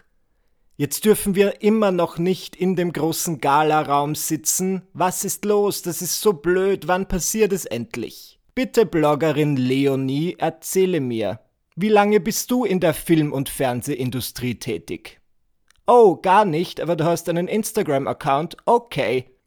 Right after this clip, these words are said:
Viel Spaß im Bloggerzimmer.“ Also ich mein's jetzt nicht böse, ja, ich sitze ja ebenfalls im Bloggerzimmer, aber ich weiß, warum ich dort sitze, weil ich halt einfach nicht in der Film- und Fernsehindustrie tätig bin und ich verstehe das schon. Ich fand's nicht so schlimm.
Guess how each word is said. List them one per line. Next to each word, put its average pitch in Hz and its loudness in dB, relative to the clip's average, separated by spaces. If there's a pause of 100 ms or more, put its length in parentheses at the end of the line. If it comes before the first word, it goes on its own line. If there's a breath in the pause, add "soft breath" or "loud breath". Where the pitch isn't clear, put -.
(120)
Viel 214 -2
Spaß 135 0
im 127 -4
Bloggerzimmer.“ 101 -6 (1080)
Also 123 -2
ich 131 0
mein's 135 0
jetzt 120 -2
nicht 123 -4
böse, 139 0
ja, 135 2
ich 139 -4
sitze 160 -2
ja 143 4
ebenfalls 151 -2
im 143 -2
Bloggerzimmer, 131 -2
aber 131 -2
ich 139 -6
weiß, 135 -2
warum 131 -2
ich 135 -6
dort 113 -6
sitze, 151 -4
weil 120 -2
ich 117 0
halt 131 -2
einfach 117 -6
nicht 110 -4
in 123 -6
der 131 -2
Film- 113 -6
und 120 -12
Fernsehindustrie 127 -6
tätig 104 -8
bin 104 -6
und 139 -8
ich 156 -6
verstehe 117 -2
das 107 -2
schon. 92 -4 (220 loud breath)
Ich 185 -2
fand's 131 -2
nicht 127 -2
so 110 -4
schlimm. 92 -8